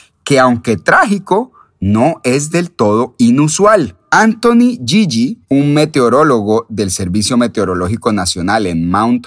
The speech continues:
Holly, informó que pueden caer rayos aunque el día esté soleado y el cielo despejado. "Si puedes oír los truenos, estás lo suficientemente cerca para ser impactado por un rayo",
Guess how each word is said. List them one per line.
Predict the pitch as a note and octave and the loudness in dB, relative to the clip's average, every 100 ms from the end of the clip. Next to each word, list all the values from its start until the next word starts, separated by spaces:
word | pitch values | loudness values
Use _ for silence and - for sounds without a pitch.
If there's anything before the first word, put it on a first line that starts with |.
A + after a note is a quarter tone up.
| - | -2
Holly, | F3 C#3+ A2 - | 0 2 0 -2
informó | F3+ A3+ A3+ A#3 F3 D#3 D#3 | 0 2 2 0 2 0 0
que | C#3+ | -4
pueden | - D3 D#3+ A3 | 0 0 2 0
caer | E3 D#3 C#3 D3+ | 0 2 2 2
rayos | D3 B2+ B2 D3+ - | 2 2 0 -4 -2
aunque | C3+ D#3+ G#3 | -2 0 -2
el | G3+ | -4
día | B2 C3 B2 | -2 0 0
esté | D3+ - G#2 | -2 -2 -2
soleado | - C#3 C3 G2 G#2 B2+ | -2 -2 0 0 0 -2
y | B2 | -2
el | A#2+ | -2
cielo | - G2 F2+ G2+ | -2 -4 -4 -4
despejado. | F#2 F2 - A#2+ E3+ G3+ F2+ - - | -6 -8 -6 -4 0 0 -2 -8 -6
"Si | - E3+ C#3+ | -2 -2 -4
puedes | - F#3 B3+ C#4+ - | -2 0 2 2 0
oír | F3 F3 | 0 0
los | F3 E3+ - | -2 -2 -2
truenos, | E3 E3 G#3 A#3 - _ - | -2 0 -2 -6 -10 _ -4
estás | B2+ - C#3 C3+ | -4 0 0 2
lo | B2+ | 0
suficientemente | A2 A2 G2+ - C#3+ D3+ D#3+ D#3 D3+ D3+ | -4 -8 -8 -6 -6 -4 -2 -2 -2 -2
cerca | D3+ D#3+ - F#3+ - | -2 -2 -4 -6 -2
para | G#2+ G2 | -2 0
ser | - C3 | -4 -2
impactado | D3+ D#3 E3+ D#3 B2 A2 C3+ - | -4 -2 -4 -2 0 2 0 -6
por | G2+ F#2 | -8 -4
un | F#2+ | -4
rayo", | C3 D#3+ D3+ F#2+ | 0 0 0 -4